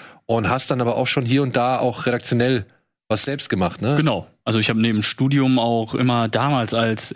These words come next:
Speaker 2: YouTube ja noch längst nicht so, so war mit, äh, Influencern, sag ich jetzt mal, wie heute war, äh, bin ich mit dem Kumpel immer schon zu roten Teppichen und, äh, Stars interviewt und dann später halt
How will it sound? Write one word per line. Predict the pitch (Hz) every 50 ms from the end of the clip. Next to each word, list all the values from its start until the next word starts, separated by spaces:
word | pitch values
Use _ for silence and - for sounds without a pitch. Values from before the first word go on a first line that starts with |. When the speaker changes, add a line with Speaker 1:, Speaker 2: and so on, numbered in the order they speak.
| -
Speaker 2:
YouTube | - 117 120 127 131 - 117 -
ja | 117 107 107
noch | 110 107 - -
längst | 110 113 131 160 170 139 - - -
nicht | 120 113 117
so, | 117 113 113 113 110 107 110 - _ _ _ - - - _
so | - - 110 107 110
war | 113 113 110
mit, | 107 107 104 95 - - - -
äh, | 113 110 101 101 98 95 95 - - _ -
Influencern, | 123 123 - - 117 107 101 101 101 - 95 98
sag | 92
ich | 95
jetzt | 98 95 -
mal, | 101 95 92
wie | 101 95
heute | - 120 120 131 131 117 107 104
war, | 107 104 107 107 104 104 - 107 107 104 101 101 101
äh, |
bin | 98 95 120
ich | 123 123
mit | 127 120
dem | 113
Kumpel | - 165 170 156 117
immer | 113 117 113 110
schon | - 120 113 107 104 101 - - - - - - - _
zu | - -
roten | 104 110 104 - 107
Teppichen | - - 87 - - - - 95 95 95 92
und, | - - 101 95 92 92 95 95 - -
äh, | 98 98 92 92
Stars | - - - 90 87 -
interviewt | 98 98 101 95 95 98 95 95 90 90
und | 90 87
dann | 98 92 90
später | - - - 98 92 98 92
halt | 95 101 98 95 - - -